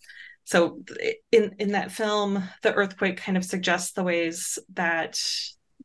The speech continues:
these former, these past events in Haiti keep sort of resurfacing, um,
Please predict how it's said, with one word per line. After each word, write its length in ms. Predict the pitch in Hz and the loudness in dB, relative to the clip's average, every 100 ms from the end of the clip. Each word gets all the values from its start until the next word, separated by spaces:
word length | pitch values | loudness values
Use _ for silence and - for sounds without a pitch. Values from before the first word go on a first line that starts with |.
| _ | _
these 300 | 196 185 185 | 0 0 -2
former, 520 | - 202 196 180 175 | -2 0 2 0 0
these 160 | 185 190 | -2 -4
past 300 | 202 214 - | 0 -2 0
events 460 | 190 170 180 - - | 0 0 -2 -8 -4
in 200 | 190 185 | 2 2
Haiti 400 | 180 175 170 165 | 2 0 0 -2
keep 300 | 196 180 - | 0 -2 -2
sort 240 | - 190 | -4 -2
of 120 | 180 | -2
resurfacing, 920 | 185 185 190 185 196 185 160 156 175 - - - - - - | -2 -2 -2 -2 -2 -2 -2 -2 -8 -8 -8 -8 -10 -8 2
um, 680 | 180 170 165 160 160 165 | 2 2 -2 -2 -2 -4